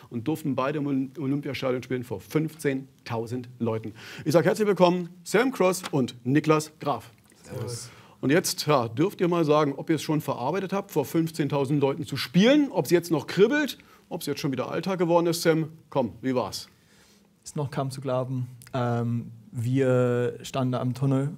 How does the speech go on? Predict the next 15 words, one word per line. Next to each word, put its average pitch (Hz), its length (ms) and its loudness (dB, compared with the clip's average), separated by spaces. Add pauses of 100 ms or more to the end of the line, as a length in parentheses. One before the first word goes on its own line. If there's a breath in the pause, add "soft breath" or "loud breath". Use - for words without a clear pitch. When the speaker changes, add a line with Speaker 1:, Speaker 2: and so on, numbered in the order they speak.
(100)
Speaker 2:
und, 120 480 0
äh, 123 40 -2
haben 117 520 0
das 113 140 -8
Publikum 127 320 -4
gehört, 127 560 0
ähm, 117 500 0
wie 120 400 -2
sie 117 340 -2
dann, 113 400 -2
ähm, 113 340 0 (260 loud breath)
auf 117 180 -4
das 123 140 -8
Spiel 123 260 -2
von, 117 500 -2